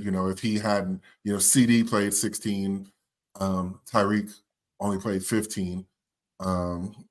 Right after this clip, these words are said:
dur-, during the year. I bet, you know, if, if Tyreek had, had played, um, that week fifteen game that, that he sat out, then, um,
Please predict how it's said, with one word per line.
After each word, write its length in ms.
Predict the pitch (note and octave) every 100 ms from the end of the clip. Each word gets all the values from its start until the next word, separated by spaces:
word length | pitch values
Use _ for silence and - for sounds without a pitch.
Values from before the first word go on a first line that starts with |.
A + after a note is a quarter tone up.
| F#2+
dur-, 400 | G2 G2+ F2+ - G#2
during 240 | G2+ F#2+
the 60 | F#2
year. 300 | F#2+ G2 G2
I 100 | F#2+
bet, 240 | G#2 G#2
you 120 | G#2+
know, 120 | F#2 F2+
if, 320 | F#2+ F#2+ - - - _ _ _ _
if 120 | A2+
Tyreek 420 | - G#2 F#2 F#2+ -
had, 240 | F#2 F2+ _ _ _ _ _ _ _
had 140 | G#2+ -
played, 380 | A2 G#2 F#2+
um, 380 | F#2+ F#2 F2+ F2
that 160 | F#2+ F#2+
week 200 | F#2+ F#2
fifteen 380 | G2+ - G2 F#2
game 280 | F#2+ F2+
that, 200 | F#2 F2+
that 120 | F#2 F2+
he 120 | F#2+
sat 240 | F#2+ F2+
out, 320 | F2+ F2 - -
then, 380 | F#2 F2+ F2 F2+
um, 520 | F2+ F2 F2 E2+ F2